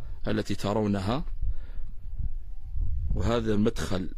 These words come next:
الحارة، هذا البيت الذي لا يمر منه،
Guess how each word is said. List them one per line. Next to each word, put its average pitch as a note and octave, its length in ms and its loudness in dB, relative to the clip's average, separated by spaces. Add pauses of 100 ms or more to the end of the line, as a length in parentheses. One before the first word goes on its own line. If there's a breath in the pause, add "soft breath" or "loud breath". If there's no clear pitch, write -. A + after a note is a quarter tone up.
(160)
الحارة، F#2+ 840 -2
هذا G2 100 0
البيت F#2+ 520 -2
الذي G#2+ 440 -2 (460 loud breath)
لا A#2 120 4
يمر G#2 360 2
منه، F#2 600 0